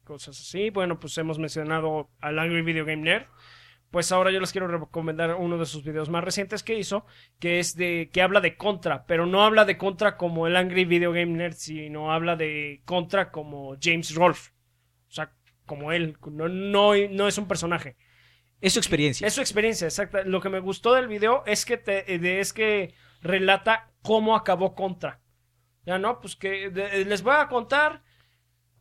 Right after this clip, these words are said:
Speaker 1: cómo acabé Contra. Y se ve que lo hace tan, le sale tan natural, le sale, pues, tan ameno que, que es muy divertido. Es, es padre el video, le quedó bastante bien. Entonces, pues, vean, chéquenlo. Es di-,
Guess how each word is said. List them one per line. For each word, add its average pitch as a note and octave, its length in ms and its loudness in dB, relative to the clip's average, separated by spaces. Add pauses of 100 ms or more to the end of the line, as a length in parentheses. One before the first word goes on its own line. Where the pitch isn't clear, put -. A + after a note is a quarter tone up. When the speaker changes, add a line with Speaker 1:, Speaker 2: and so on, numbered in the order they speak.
(140)
Speaker 1:
cómo C#4+ 320 4
acabé A3+ 320 2
Contra. F#3+ 400 -2
Y E3 180 0
se G3+ 160 -4
ve G#3+ 140 -2
que B3 100 -8
lo A3+ 120 0
hace A3 180 -2
tan, F#3+ 280 -2
le F3+ 80 0
sale G#3 220 0
tan G#3 160 -2
natural, F3+ 280 -4
le F3 60 -4
sale, F#3 420 -2
pues, E3 180 -10
tan G3 180 0
ameno A3+ 380 2
que, F#3+ 360 -2 (220)
que A#3 80 -4
es A#3 100 -4
muy D4 200 -4
divertido. C#4+ 340 -6
Es, A#3 160 -6
es B3 160 0
padre B3 300 0
el A3 80 -4
video, G3 220 -2
le C#3+ 100 -10
quedó E3+ 160 -4
bastante G3+ 400 0
bien. E3 240 -4
Entonces, E3 320 -10
pues, D#3+ 200 -12
vean, E4 360 -10
chéquenlo. F#3 440 -6 (200)
Es F#3 240 -6
di-, G#3 120 -4